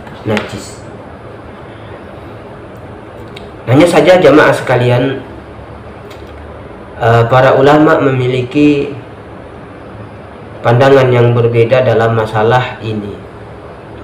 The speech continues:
Apakah sucinya pakaian atau badan atau tempat itu dari najis merupakan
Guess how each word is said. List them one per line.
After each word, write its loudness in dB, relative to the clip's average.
Apakah 0
sucinya 2
pakaian 2
atau 6
badan 4
atau 0
tempat 2
itu 2
dari 4
najis 0
merupakan 0